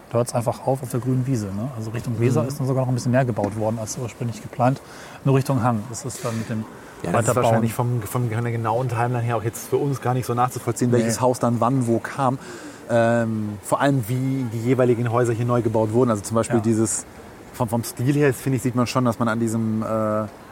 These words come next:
Speaker 2: Alt-Karlshafen-Restaurant und Steakhouse, das ist vom Stil her doch deutlich anders als das, äh, Landgraf-Karl-Haus, was daneben steht.
Speaker 1: Ja.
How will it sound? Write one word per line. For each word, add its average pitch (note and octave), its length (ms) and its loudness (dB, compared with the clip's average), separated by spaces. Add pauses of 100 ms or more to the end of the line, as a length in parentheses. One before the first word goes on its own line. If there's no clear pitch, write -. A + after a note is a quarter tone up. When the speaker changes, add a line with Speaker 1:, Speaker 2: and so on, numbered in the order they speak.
Speaker 2:
Alt-Karlshafen-Restaurant B2 1600 0
und A2+ 80 -6
Steakhouse, B2+ 640 0 (500)
das A#2+ 140 2
ist - 200 2
vom C3 120 0
Stil D3+ 220 2
her C3+ 120 4
doch B2 180 0
deutlich C3 460 2
anders C3 240 0
als A#2 120 2
das, - 280 0
äh, A2+ 180 4
Landgraf-Karl-Haus, A2+ 1000 2
was A#2 100 -6
daneben A#2 400 2
steht. - 260 -4
Speaker 1:
Ja. A2 100 2